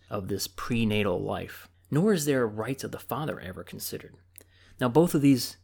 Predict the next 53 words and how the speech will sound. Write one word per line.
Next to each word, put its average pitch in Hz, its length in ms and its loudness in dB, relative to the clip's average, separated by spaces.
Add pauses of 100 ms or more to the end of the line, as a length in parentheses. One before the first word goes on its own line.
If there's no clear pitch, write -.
(220)
are 117 120 0
remarkable 110 720 0 (160)
omissions 107 520 -4
in 110 100 -4
and 98 100 -4
of 92 100 -6
themselves. 98 580 -4 (420)
I'll 127 100 -6
cut 151 200 -4
the 131 80 -4
court 123 240 -2
a 110 60 0
little 127 180 2
bit 104 140 -2
of 95 80 -4
slack 107 440 -4
because 110 180 -6
they 131 80 0
can 110 120 -4
easily 127 360 -2
explain 110 420 -2
the 101 120 2
omission 107 500 0
is 95 120 -6
due 113 180 -4
to 110 100 -2
the 101 80 -6
fact 107 300 -6
that 98 180 -2 (280)
the 110 120 0
unborn 123 560 4
or 104 100 -2
dead 123 340 0
aborted 113 420 0
babies 120 340 0
do 117 100 -10
not 113 160 -4
have 110 160 -6
standing 120 400 -2
to 101 100 -8
sue, 131 420 2 (520)
and 127 100 4
there 147 100 8
are 131 60 6
no 135 140 6
fathers 117 480 -2
that 107 100 0
were 107 100 -4
part 113 260 -2
of 98 60 -2
this 104 120 -4
particular 92 500 -6
lawsuit. 110 520 -4